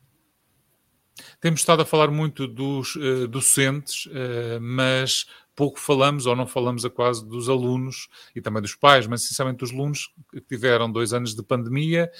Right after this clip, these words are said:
e, entretanto, estamos já a meio, ou quase a meio de um, de um segundo período. E o que lhe pergunto é, e, e onde é que está aqui também a preocupação para com os alunos e os pais, eh, que também acabam por sofrer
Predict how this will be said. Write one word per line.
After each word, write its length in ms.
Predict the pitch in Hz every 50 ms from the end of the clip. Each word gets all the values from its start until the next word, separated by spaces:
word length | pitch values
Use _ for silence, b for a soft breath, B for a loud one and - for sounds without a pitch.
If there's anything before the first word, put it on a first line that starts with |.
| B B B B B B
e, 140 | 117 120
entretanto, 720 | 127 110 131 113 - - 127 127 135 127 - - 131 131 135
estamos 560 | 127 - - - 131 127 123 127 123 120 107
já 680 | 107 120 123 120 120 117 117 117 113 110 110 113 113 113
a 40 | 113
meio, 540 | 117 117 117 120 123 120 117 110 110 113 110
ou 80 | 104
quase 220 | - 123 120 110 117
a 20 |
meio 240 | 113 120 120 117 104
de 100 | 104 113
um, 140 | 113 110 - B B B B B B
de 220 | B 117 107 98 113
um 260 | 117 117 117 123 120
segundo 540 | - - - 127 120 131 135 127 120 110 107
período. 640 | _ - 123 123 131 139 143 151 156 143 160 156 - b b b b b
E 60 | 139
o 40 | 131
que 80 | - 147
lhe 60 | 131
pergunto 440 | - 151 151 170 165 147 - 156 160
é, 180 | 160 165 165
e, 380 | - 151 175 180 196 196 180 - _ _ _ -
e 100 | 180 180
onde 120 | 180 196
é 40 | 180
que 60 | -
está 160 | - - 180
aqui 160 | 170 170 -
também 400 | 156 - 160 151 151 160 160 160
a 60 | 156 -
preocupação 560 | - 160 151 - _ - 135 - - 151 131
para 160 | - 135 131
com 240 | - - 139 143 139
os 120 | 127 120
alunos 460 | 139 135 131 139 143 147 147 135 - - 135
e 100 | 131 110
os 140 | - -
pais, 520 | - - 156 180 190 160 127 120 - - - b b b b b b b
eh, 100 | 139 117
que 100 | - _
também 360 | - 127 120 117 123 127 127
acabam 260 | 120 - 127 127 123
por 140 | 113 - -
sofrer 440 | - 123 - - 120 127 123 123